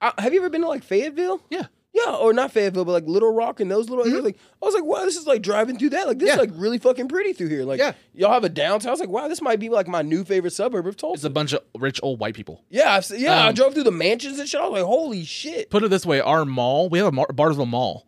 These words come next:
Speaker 1: Get the fuck
Speaker 2: Um,
Speaker 1: out.
Speaker 2: it has a full-fledged mall. It's been here for, since I was a little kid.
Speaker 1: Get the fuck
Speaker 2: Um,
Speaker 1: out.
Speaker 2: there's only, like, three or four store-, stores that are never gonna close in there,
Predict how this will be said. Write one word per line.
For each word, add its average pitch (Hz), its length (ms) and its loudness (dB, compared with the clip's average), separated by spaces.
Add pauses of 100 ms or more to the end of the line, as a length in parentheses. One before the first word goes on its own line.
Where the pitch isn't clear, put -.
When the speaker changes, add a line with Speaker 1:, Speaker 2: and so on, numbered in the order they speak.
(120)
Speaker 1:
Get 220 140 -12
the - 100 -16
fuck - 160 -6
Speaker 2:
Um, 135 280 0
Speaker 1:
out. 107 160 -6
Speaker 2:
it 135 100 -2
has 165 160 2
a 165 40 -4
full-fledged 185 380 0
mall. 180 120 2
It's 131 60 0
been 185 100 -2
here 180 120 -2
for, 156 120 -12
since 147 140 -6
I 139 40 2
was 143 100 -2
a - 20 -4
little 147 120 -2
kid. 151 260 -4
Speaker 1:
Get 214 200 0
the - 160 -14 (140)
fuck 147 100 0
Speaker 2:
Um, 170 280 6
Speaker 1:
out. 139 220 -6 (140)
Speaker 2:
there's 151 200 2
only, 190 160 0
like, 165 320 0
three 135 240 0
or 170 60 4
four 185 180 2
store-, 180 380 0
stores 180 260 0
that 151 120 0
are 123 100 2
never 123 280 -2
gonna 131 140 -2
close 143 340 -2
in 180 80 -4
there, 220 220 -6